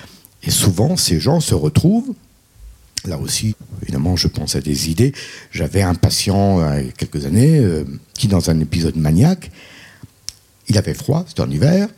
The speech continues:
mais il avait commandé un camion complet de couvertures écossaises.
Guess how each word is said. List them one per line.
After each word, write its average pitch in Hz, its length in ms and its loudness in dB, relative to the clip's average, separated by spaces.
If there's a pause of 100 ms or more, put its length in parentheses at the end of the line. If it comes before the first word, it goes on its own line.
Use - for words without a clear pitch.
(200)
mais 107 260 2
il 113 140 4
avait 101 180 2
commandé 107 500 0 (680)
un 165 120 4
camion 139 460 -2
complet 160 640 -2
de 87 240 0
couvertures 117 520 0
écossaises. 123 600 -2